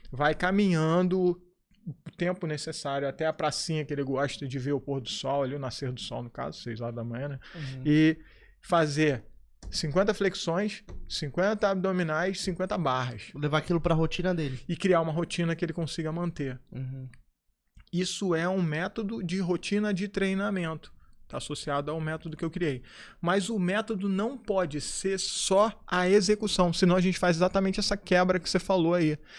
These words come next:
Speaker 1: que é a gente viver como robô e não vivenciar. Aí entra a doutrina mental, que é o Bushido, que é a vida a cada respiração, que é uma, uma, a base do Bushido,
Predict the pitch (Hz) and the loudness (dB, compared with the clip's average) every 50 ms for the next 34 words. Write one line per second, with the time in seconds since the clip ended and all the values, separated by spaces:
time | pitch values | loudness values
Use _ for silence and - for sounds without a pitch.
0 | - - - - - 151 147 143 156 165 - - 156 165 156 131 139 165 196 190 | -16 -16 -6 0 4 4 6 6 6 4 2 0 2 2 2 6 8 8 8 8
1 | - - - - - 170 170 151 180 185 165 170 165 160 156 - - - - - | 6 0 -4 0 4 4 6 6 6 6 6 6 6 6 4 0 -6 -20 -8 -2
2 | - 156 151 151 160 180 202 214 - - - - 147 131 151 190 220 233 180 190 | 2 2 4 4 4 4 2 2 0 -4 -8 -6 -4 0 2 2 2 4 2 2
3 | 190 190 - - - 202 170 156 151 - - - 175 180 180 190 214 247 285 277 | 2 2 2 2 2 2 4 4 2 0 -2 0 0 2 4 4 4 4 4 4
4 | 226 220 233 254 - - 254 240 233 226 214 196 220 220 214 - - 180 214 214 | 4 4 2 2 2 4 4 6 6 4 4 4 4 4 2 0 2 2 2 2
5 | 214 208 190 190 190 175 165 - 170 165 196 226 - 180 160 151 160 165 - - | 4 2 2 2 2 0 0 0 2 2 2 2 2 2 2 2 2 0 0 -2
6 | 156 135 143 156 185 202 196 - - - - - - - 165 156 151 139 120 143 | 0 2 4 4 4 4 4 0 -8 -14 -16 -14 -2 4 6 6 6 6 6 4
7 | 175 214 190 170 160 143 139 143 - - 170 180 196 180 180 147 160 151 - - | 4 4 4 4 4 4 4 2 6 8 10 10 10 8 6 6 4 4 2 -2
8 | - - 165 160 147 135 127 - - - - 151 160 175 180 - - - 143 139 | 2 6 8 8 8 6 4 0 0 0 0 2 2 2 0 0 0 0 0 2
9 | 147 160 165 156 147 143 - - 147 147 - 143 143 123 123 135 147 185 185 147 | 2 0 0 0 0 -2 -2 -2 -4 -2 0 0 2 4 6 8 8 8 6 4
10 | 143 131 135 123 139 127 - 139 127 139 160 190 208 | 2 0 0 0 -2 -2 -2 -2 2 2 4 2 2